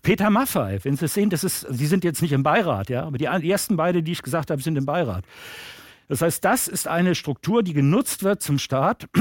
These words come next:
<clears throat> um Hate Speech zu verhindern, Antisemitismus zu verhindern, Rassismus zu verhindern, die aber psiram benutzt, ein Denunziationsportal. Und jetzt will ich Ihnen noch was zeigen. Amadeo Antonio Stiftung verteilt Preise.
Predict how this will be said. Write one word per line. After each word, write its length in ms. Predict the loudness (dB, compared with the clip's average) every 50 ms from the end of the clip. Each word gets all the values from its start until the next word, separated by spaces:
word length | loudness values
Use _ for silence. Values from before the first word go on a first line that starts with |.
| 6 6
<clears throat> 220 | 6 4 2 -4 -4
um 160 | -2 0 2
Hate 280 | 2 4 4 2 2 0
Speech 420 | -2 -2 0 0 0 0 -2 -2
zu 100 | -2 -2
verhindern, 520 | 0 2 2 4 4 4 4 2 2 2 2
Antisemitismus 920 | 0 0 0 0 0 0 2 2 2 0 0 -2 0 0 0 0 0 -2
zu 100 | -6 -4
verhindern, 380 | -4 -2 -4 -4 -4 -6 -6
Rassismus 580 | -4 -4 -4 -2 -4 -4 -2 0 0 -2 -2 -4
zu 100 | -6 -4
verhindern, 540 | -2 0 0 2 2 2 2 2 0 0 -2 -8 -16 -20 -20 -20 -20 -20 -20 -20 -20 -20 _ _ _ -4
die 260 | 0 2 2 2 0
aber 520 | 0 -2 0 0 2 2 2 2 2 0 -4 -8 _ _
psiram 680 | -10 -8 -4 -2 0 0 0 0 2 2 4 4 4 2 2
benutzt, 640 | 2 2 4 4 2 0 -2 -6 -8 -8 -8 _ -2
ein 180 | 0 0 0
Denunziationsportal. 1200 | 0 2 2 2 0 0 0 -2 -2 -2 0 2 2 2 2 0 -2 -4 -2 -2 -2 -4 -2 -2 -4
Und 80 | -4 -4
jetzt 140 | -4 -2
will 100 | 0 0
ich 100 | 2 2
Ihnen 80 | 4 4
noch 180 | 2 2 0 0
was 220 | -2 -2 -2 -2
zeigen. 420 | -2 -2 0 0 2 0 0 0 -2 _ -20 -20 -20 -20 -20 -20 -20 _ _ _ _ _ _ _ _ _ _ _ _ _ _ -12 -6
Amadeo 360 | 0 2 2 4 4 4 2
Antonio 360 | 2 2 0 2 2 2 2 0
Stiftung 480 | 0 -2 -4 -4 -4 -2 -2 -2 0
verteilt 420 | -2 -4 -4 -2 -2 -2 -2 -2 -4
Preise. 560 | -4 -2 0 0 2 0 0 0 -2 -2